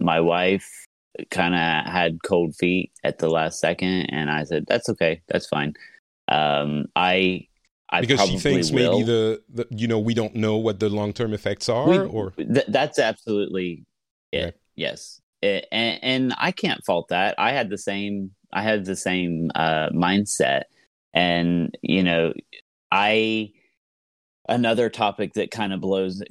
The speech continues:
Speaker 1: uh, goes into this, uh, that I had thought about talking about was, um, <laughs> which we've touched on before, was mistrust of the media, which I have a new slant on that, which is I mistrust everybody.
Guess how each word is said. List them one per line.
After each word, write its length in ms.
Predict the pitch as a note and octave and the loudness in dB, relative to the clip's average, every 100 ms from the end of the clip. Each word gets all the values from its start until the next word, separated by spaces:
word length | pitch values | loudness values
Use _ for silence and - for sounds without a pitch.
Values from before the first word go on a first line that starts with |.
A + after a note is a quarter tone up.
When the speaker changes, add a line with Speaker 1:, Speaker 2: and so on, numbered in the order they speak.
| E2+ - | -10 -2
Speaker 1:
uh, 380 | F#2+ F2 E2+ C#2+ - - F2 | 0 2 0 -4 -10 -8 0
goes 280 | G#2+ G2 F#2 | 2 4 2
into 380 | G#2+ G#2 A2 | 2 2 0
this, 560 | F2 F2+ E2 E2+ - - - | 2 2 0 -4 -10 -10 -4
uh, 300 | E2 E2 E2 D2+ | -2 -2 -2 0
that 160 | E2+ | 2
I 340 | E2 E2 E2+ - - | 2 2 0 -4 -4
had 240 | F2 E2 - - | -4 -4 -6 0
thought 160 | F#2 F2 | 2 2
about 260 | E2 D#2+ | 2 0
talking 400 | - E2+ E2+ D#2+ | 0 -2 -2 -4
about 460 | D#2 D#2+ D#2 D2 G#1 | -2 0 0 0 0
was, 680 | E2 D#2+ D2+ D2 D2 - - - | 0 0 0 -4 -8 -8 -8 -6
um, 560 | D2+ D2 D2 D2 - - - | -4 -4 -6 -8 -12 -10 -4
<laughs> 200 | F2+ G#2+ | 0 2
which 280 | G#2 G#2 G#2+ | 4 2 2
we've 220 | G#2+ - | 0 0
touched 300 | G#2 F#2 F#2 | -2 -2 -2
on 140 | E2+ | -2
before, 640 | D#2+ E2+ F2 F2 D2 C#2+ D2+ | -2 2 2 4 0 -2 -4
was 360 | - E2+ D#2 - - | -2 -2 -4 -8 -2
mistrust 720 | F#2 F2 - G2 E2+ E2 - | -2 -2 0 0 2 -2 -2
of 300 | D#2 D2+ - - - _ | 0 -2 -8 -16 -20 _
the 140 | D#2+ E2+ | -4 0
media, 640 | E2+ F2+ E2+ D#2 D2 D2 - | 0 0 0 0 0 -2 -2
which 220 | E2 E2+ | -2 0
I 80 | E2 | 0
have 200 | F2 D#2+ | 0 -2
a 80 | |
new 280 | D#2+ F2+ F2+ | -2 0 0
slant 520 | - - E2+ D#2 D2+ | 0 -2 0 -2 -2
on 240 | E2 D#2 D#2 | -2 -2 0
that, 260 | D2+ D2 | 0 0
which 160 | D2 D#2 | -2 -2
is 140 | D#2+ | 0
I 100 | E2 | 0
mistrust 480 | D#2+ D2+ - D2 D2 | 0 -4 -2 -4 -2
everybody. 640 | C#2+ - C#2 C#2 C#2+ - | -4 -4 -4 -2 -4 -6